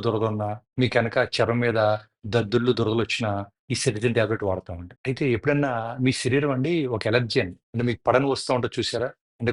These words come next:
కొంతమందికి పోలిన్ పడదు, డస్ట్ పడదు, లేకపోతే పెట్ డాండ్రఫ్ పడదండి. ఈ ఎక్స్‌పోజ్ అయిపోయిన వెంటనే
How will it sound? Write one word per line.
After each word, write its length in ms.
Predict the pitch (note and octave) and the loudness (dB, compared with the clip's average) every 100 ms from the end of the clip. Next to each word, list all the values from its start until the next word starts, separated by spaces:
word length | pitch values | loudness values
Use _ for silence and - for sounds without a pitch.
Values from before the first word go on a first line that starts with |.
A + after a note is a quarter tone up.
| - | 0
కొంతమందికి 500 | A2 G#2+ A2+ A2 A2+ G2+ G#2 _ | -2 -2 -2 -2 -2 -2 -8 _
పోలిన్ 280 | B2 B2 B2 A#2 | 4 4 2 0
పడదు, 280 | G#2+ A2+ G#2+ A2 _ - F#2+ | 0 0 -4 -6 _ -2 0
డస్ట్ 240 | A2 - - | 0 0 0
పడదు, 280 | A2+ G#2 G#2 A2 - _ _ _ _ - | 0 0 -6 -8 -16 _ _ _ _ -4
లేకపోతే 200 | A#2+ A#2 - | -2 -2 0
పెట్ 220 | B2 - C3 A2+ | 0 0 2 2
డాండ్రఫ్ 340 | A2+ A#2 A2+ | 2 0 -2
పడదండి. 360 | G#2+ G2+ G2 F#2 - _ _ _ - | -2 -2 -6 -8 -14 _ _ _ -4
ఈ 120 | C#3 B2+ A#2+ B2+ A#2+ | 0 0 -2 -2 -4
ఎక్స్‌పోజ్ 300 | - D3 C3+ | 0 2 4
అయిపోయిన 220 | B2 C3 C3 | 2 0 -2
వెంటనే 260 | A2+ B2 | -2 -4